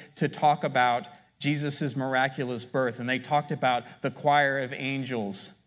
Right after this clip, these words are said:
Maybe they talked about his baptism. And the Father saying, "This is my beloved Son in whom I am well pleased. Listen to him." Maybe they talked about the miracles, the healing,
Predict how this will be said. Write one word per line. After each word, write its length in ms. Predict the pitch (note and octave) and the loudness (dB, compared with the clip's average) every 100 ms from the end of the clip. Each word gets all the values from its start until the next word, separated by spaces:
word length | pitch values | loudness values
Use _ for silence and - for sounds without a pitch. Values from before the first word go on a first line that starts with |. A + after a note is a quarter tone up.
| _ _ _ _ _ _ _ _ _ _ | _ _ _ _ _ _ _ _ _ _
Maybe 360 | C#3 E3+ F3+ F3 | 0 4 4 4
they 560 | D#3 D#3 D#3 C#3 - _ _ _ _ _ _ _ _ | 4 2 2 -2 -6 _ _ _ _ _ _ _ _
talked 380 | - E3 E3 F3+ | 2 2 2 -2
about 380 | C#3 C#3 C3 C3 - _ _ _ _ _ _ _ _ _ _ _ _ _ _ - | 2 4 2 -2 -14 _ _ _ _ _ _ _ _ _ _ _ _ _ _ -8
his 160 | C3 | -2
baptism. 720 | D3+ D3 D3+ D3+ A#2 G#2 F#2 - _ _ _ _ _ _ _ _ _ - | 4 4 4 -4 -4 -4 -10 -16 _ _ _ _ _ _ _ _ _ -4
And 100 | C3+ | -2
the 60 | B2 | 0
Father 400 | D#3 D3 D3 C#3+ | 4 6 6 2
saying, 460 | - D3+ C#3+ C3 | 0 0 0 0
"This 240 | C#3+ D3+ - | -2 0 -2
is 160 | C#3 | -2
my 200 | D3 C#3+ | 0 0
beloved 440 | C3+ C3+ C#3 C3 B2 | 0 0 -2 -2 -4
Son 420 | - C#3 B2+ A#2+ | -2 0 0 -4
in 220 | - C3 | -4 -6
whom 340 | A2+ D3+ C#3 C3 | -2 -2 -2 0
I 160 | C3 | 0
am 160 | C3 B2 | 0 0
well 220 | C3+ B2 | -2 -2
pleased. 400 | - C#3 B2 A#2+ | -2 -2 -2 -2
Listen 360 | C3+ C#3 D3+ C3 | -4 -2 -2 -2
to 100 | A#2+ | -2
him." 320 | C3+ B2 A2 - - | -2 -4 -4 -8 -6
Maybe 300 | C#3+ E3 F3 | 0 2 2
they 140 | E3 | 0
talked 340 | - - D#3 - | -2 0 0 0
about 280 | C#3 C#3 - | -2 -2 -2
the 60 | |
miracles, 680 | C3+ C3+ C#3 C#3+ C3 A2 - | -4 0 0 0 -2 -4 -4
the 100 | B2+ | -6
healing, 640 | A#2+ - E3+ D#3 B2+ A2+ | -8 -6 -2 -2 -2 -6